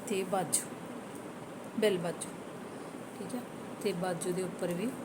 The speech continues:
ਇਸ ਤਰ੍ਹਾਂ ਆਪਾਂ ਡਿਜ਼ਾਈਨਿੰਗ ਕੀਤੀ ਹੈ। ਤੇ ਬਹੁਤ ਸੋਹਣਾ ਇਹ ਪਾਰਟੀ ਵੀਅਰ, ਮਤਲਬ ਸਟੱਫ ਬਹੁਤ ਸੋਹਣਾ ਲਾਇਆ ਹੋਇਆ, ਕਾਟਨ ਹੈ ਪਰ ਕੋਈ ਸੀ ਥਰੂ ਨਹੀਂ,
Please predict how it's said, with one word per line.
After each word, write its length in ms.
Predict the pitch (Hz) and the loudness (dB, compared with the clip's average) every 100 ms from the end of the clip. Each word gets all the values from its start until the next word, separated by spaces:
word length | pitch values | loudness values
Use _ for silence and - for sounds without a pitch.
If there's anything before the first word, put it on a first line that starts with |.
| - - - - - - - - - - - - - - - 208 | -6 -6 -8 -8 -8 -8 -8 -6 -8 -8 -8 -8 -8 -8 -4 2
ਇਸ 80 | 180 | 2
ਤਰ੍ਹਾਂ 180 | 196 | 2
ਆਪਾਂ 160 | 170 175 | 0 2
ਡਿਜ਼ਾਈਨਿੰਗ 460 | 170 175 170 175 170 | 4 4 4 2 0
ਕੀਤੀ 340 | 185 - 226 | -2 0 0
ਹੈ। 40 | 254 - - - - - - - - - - - - - - - 180 | 0 -4 -8 -8 -8 -8 -8 -8 -6 -8 -8 -8 -8 -8 -8 -6 -4
ਤੇ 60 | |
ਬਹੁਤ 340 | 175 175 180 196 | -2 0 0 0
ਸੋਹਣਾ 500 | - 190 196 202 202 | 0 -2 -2 -2 -2
ਇਹ 80 | 196 - - - - - - - - - - - - - - - - - - - - - - - - - | -2 -4 -6 -8 -8 -8 -8 -8 -6 -6 -6 -6 -6 -6 -6 -6 -6 -6 -6 -6 -6 -6 -6 -8 -6 -4
ਪਾਰਟੀ 240 | 202 180 190 | -4 -2 -2
ਵੀਅਰ, 240 | 190 196 196 - - - - - - - - - - - - | -2 -2 -2 -4 -6 -6 -6 -8 -8 -8 -6 -6 -6 -6 -4
ਮਤਲਬ 240 | 202 196 | -2 0
ਸਟੱਫ 280 | 185 - 180 | 0 2 2
ਬਹੁਤ 500 | 170 190 180 196 254 | 2 0 2 4 4
ਸੋਹਣਾ 360 | 254 226 208 196 | 4 4 4 2
ਲਾਇਆ 260 | 185 180 | 2 0
ਹੋਇਆ, 200 | 185 180 | 0 0
ਕਾਟਨ 460 | 175 190 175 202 247 | 0 2 4 6 4
ਹੈ 60 | 294 - - - - - | 4 -2 -6 -8 -8 -4
ਪਰ 120 | 202 | -4
ਕੋਈ 200 | 185 196 | 0 2
ਸੀ 240 | 185 - 180 | 4 4 4
ਥਰੂ 260 | 202 185 | 4 4
ਨਹੀਂ, 140 | 208 | 4